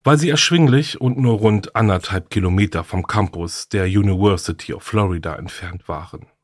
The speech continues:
Noch bevor Ray Barber Gelegenheit hatte, aus seinem Auto auszusteigen, eilte ihm schon der Hausmeister der Wohnanlage entgegen.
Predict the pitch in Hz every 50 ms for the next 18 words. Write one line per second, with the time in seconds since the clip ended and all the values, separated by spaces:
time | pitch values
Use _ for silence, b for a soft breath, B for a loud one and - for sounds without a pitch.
0 | _ _ _ _ _ _ _ _ _ _ _ _ _ _ _ _ _ _ _ _
1 | _ _ - 165 170 - - 196 - - 202 202 196 190 190 190 156 - 123 113
2 | 104 95 95 87 87 87 - 101 95 92 92 87 90 87 87 - 92 90 - -
3 | - 87 - - 82 - - 90 - - 92 85 90 92 - 101 92 - - 92
4 | - 117 113 - - - 98 - - - 92 92 90 98 104 110 123 - _ _
5 | _ _ _ - 123 127 131 135 131 - 127 123 127 127 120 - - 123 113 110
6 | 113 113 - 135 123 - - 104 - - - - - - - 98 92 98 92 90
7 | 92 92 90 90 90 90 85 87 87 - - 90 90 - 90 85 - - - -